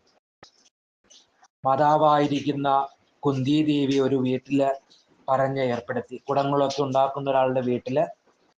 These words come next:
അമ്മയായിരിക്കുന്ന തു-, കുന്തി ദേവിയെ പറഞ്ഞ് ഏൽപ്പിച്ചുകൊണ്ട്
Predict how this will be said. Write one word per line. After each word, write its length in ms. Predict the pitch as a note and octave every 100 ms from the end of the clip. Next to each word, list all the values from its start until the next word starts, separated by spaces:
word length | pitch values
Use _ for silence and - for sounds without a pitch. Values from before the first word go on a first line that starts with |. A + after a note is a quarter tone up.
| _ _ _ -
അമ്മയായിരിക്കുന്ന 720 | E3 F3 E3+ E3 D#3+ D#3 D#3
തു-, 180 | D#3 D3
കുന്തി 260 | - C#3+ F3
ദേവിയെ 380 | D#3 D#3 C#3+ D3
പറഞ്ഞ് 320 | C#3+ C3+ C3+
ഏൽപ്പിച്ചുകൊണ്ട് 640 | C3 A#2+ A#2+ - C3+ A#2+